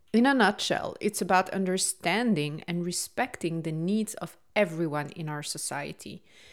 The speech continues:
including those who are marginalized or disadvantaged. And it's also about understanding that we all have different experiences and perspectives on life. Of course, we're all unique human beings,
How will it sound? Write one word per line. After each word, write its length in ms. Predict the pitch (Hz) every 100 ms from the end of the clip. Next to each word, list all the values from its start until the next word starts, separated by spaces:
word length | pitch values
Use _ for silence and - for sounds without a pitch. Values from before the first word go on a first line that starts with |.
| - _ -
including 760 | 196 - 269 359 349 196 180
those 500 | 156 165 147 147 - -
who 180 | 185
are 180 | 160 156
marginalized 1080 | 101 160 175 190 196 185 180 165 160 165 - -
or 100 | 147
disadvantaged. 1040 | 151 - 143 139 147 147 - - - - _ _ - - - -
And 100 | 214
it's 160 | 220 -
also 400 | 240 370 440 254
about 260 | 196 185 180
understanding 1080 | 185 180 175 - - 170 277 233 147 151 156
that 420 | 165 156 156 - -
we 280 | 208 220 - -
all 540 | 190 214 277 254 202 185
have 460 | 180 170 165 170
different 400 | 202 202 202 190 -
experiences 800 | - - 190 196 185 185 175 170
and 100 | 165
perspectives 640 | 165 - - - 175 151
on 180 | 147 143
life. 300 | - 175 -
Of 180 | 165 -
course, 400 | - 269 180 -
we're 160 | 185 -
all 280 | 175 180 180
unique 400 | 175 175 175 -
human 260 | 165 160
beings, 580 | 156 208 214 139 135 -